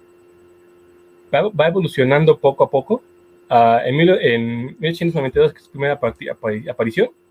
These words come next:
yo creo que ni siquiera le pasaba por la cabeza, eh, algún plan. Yo creo que nada más, eh, vio la oportunidad, digo,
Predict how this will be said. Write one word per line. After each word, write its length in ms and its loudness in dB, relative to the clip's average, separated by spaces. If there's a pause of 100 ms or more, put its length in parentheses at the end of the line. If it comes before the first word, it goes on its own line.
(120)
yo 140 -2
creo 120 -6
que 80 -6
ni 80 -4
siquiera 220 -2
le 80 -2
pasaba 260 -2
por 120 -4
la 100 -2
cabeza, 560 0
eh, 200 -2
algún 320 -4
plan. 200 -2
Yo 100 -6
creo 120 -12
que 60 -12
nada 140 -4
más, 260 -8
eh, 80 -14
vio 120 -2
la 80 0
oportunidad, 500 -2
digo, 200 -10